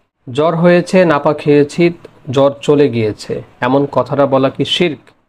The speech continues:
নাপাক অবস্থায় আমরা কোরআনুল কারীম সহ অন্যান্য হাদিসের বই, ইসলামিক বই কি ধরতে পারবো? ফজরের পর কি আর ঘুমানো যাবে? অনেকে বলে ফজরের পরে ঘুমানো গুনাহ, সঠিক উত্তর জানতে চাই।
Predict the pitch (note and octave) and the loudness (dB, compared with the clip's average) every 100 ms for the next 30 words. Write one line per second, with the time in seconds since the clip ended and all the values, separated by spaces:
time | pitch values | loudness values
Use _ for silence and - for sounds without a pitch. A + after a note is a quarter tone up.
0 | _ - C#3 D3 F3+ E3 D#3 E3 - F3+ | _ -16 -14 -8 -6 -4 -4 -6 -2 2
1 | F3 D3 D3+ D#3+ D#3 - D3+ D#3 D#3+ D3+ | 2 2 2 2 2 0 0 2 0 0
2 | D3 D3+ D#3+ D#3+ - D3+ C3+ C#3 C3 D3+ | 2 2 2 0 -2 -2 0 0 2 2
3 | D3 D3 D3+ C3 B2+ C3+ - C#3+ B2+ C3+ | 2 2 0 -2 -2 -2 0 0 2 2
4 | C3+ B2+ - C3+ C#3 B2 B2 C3 C3+ C#3+ | 0 -2 -2 0 0 -2 0 2 0 0
5 | D3 C#3+ A#2 A#2+ C#3+ D#3 C3+ A2 A2 _ | 2 2 0 -4 -4 -4 -6 -10 -20 _
6 | _ _ - D#3 F3+ F#3+ F3+ F3+ E3 E3+ | _ _ -12 -6 -2 0 -2 2 2 2
7 | E3+ - F3+ F3+ D3 D3+ C3 C#3+ E3 D3+ | 0 0 4 4 2 -2 0 2 4 2
8 | C#3+ C#3 D3 D3+ D3 D3+ D3+ C3+ D3+ D3+ | 4 2 2 0 2 0 0 0 4 2
9 | D3 C#3+ C#3+ A#2+ C#3 C#3+ D3 C#3+ C#3 C#3 | 2 0 0 0 2 4 2 2 2 2
10 | A2 - - _ _ _ - - C#3 F3+ | 0 -4 -16 _ _ _ -6 -4 -2 -2
11 | F3 - _ E3+ - C3+ D3+ C#3+ C#3 C#3+ | -4 -12 _ -8 -4 0 2 2 0 -4
12 | A2+ G#2 | -4 -4